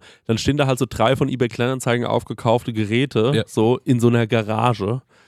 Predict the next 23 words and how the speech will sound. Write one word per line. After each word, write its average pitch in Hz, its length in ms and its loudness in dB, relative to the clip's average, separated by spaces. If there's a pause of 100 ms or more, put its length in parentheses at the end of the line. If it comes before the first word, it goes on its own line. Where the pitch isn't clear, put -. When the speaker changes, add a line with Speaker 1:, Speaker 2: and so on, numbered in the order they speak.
(200)
Speaker 1:
Und, 120 340 0
äh, 110 240 2
dann 113 120 -2
kann 123 100 -2
man 123 120 2
da 117 120 2
sein 117 140 0
Training 113 320 0
machen, 98 440 -4
ne? 117 280 -2 (160)
Also, 113 280 0 (440)
ich - 140 -2
meine, 135 140 4 (100)
cool, 151 120 4
dass 139 140 2
sowas 117 160 0
angeboten 113 560 -2
wird, 117 180 0
Speaker 2:
Ja. 98 80 -4
Speaker 1:
aber 110 360 2 (360)
so, 117 240 0
ich - 120 -6
glaube, 143 280 2